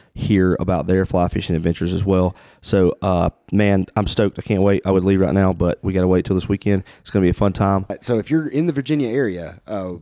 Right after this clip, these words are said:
Speaker 2: make sure to come check out the festival. If you've got more questions, uh, there's gonna be some amazing speakers and people there. You can find it online at V A fly fishing festival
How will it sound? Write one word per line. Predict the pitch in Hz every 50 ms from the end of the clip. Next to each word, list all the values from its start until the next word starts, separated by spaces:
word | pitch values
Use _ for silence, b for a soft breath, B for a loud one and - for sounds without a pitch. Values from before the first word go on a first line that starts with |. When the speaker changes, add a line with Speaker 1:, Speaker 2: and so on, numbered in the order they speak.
| 80 85
Speaker 2:
make | 85 107 123 139
sure | - - 165 165 160 156
to | 143 135
come | - 156 156 151
check | - 156
out | 151 156
the | 143 -
festival. | 143 151 - - 85 85 78 73
If | 92 -
you've | 110 95
got | 139 135 123
more | 131 123
questions, | - - 131 131 131 - 135 131 127 123 -
uh, | - 82 95 90 87 78 - 80
there's | 87 117 143 156
gonna | 135 135 120
be | 107 104 98
some | - 104 90
amazing | 82 85 85 92 101 104 101 92 101 92
speakers | - - - 101 95 - 101 98 95 87
and | 87 -
people | 107 98 - 104
there. | 92 95 98 98 92 - b b b b b b b
You | 117
can | 104 107
find | - 123 123 123 120
it | 113
online | 110 104 104 101 107 110 113 107
at | 92 82
V | 76 80 82 123 139 151 -
A | - 110 113 117 120 113
fly | - - 104 92 101
fishing | 107 - 120 110 - - 104 92
festival | - 110 110 - - 104 110 110 104 -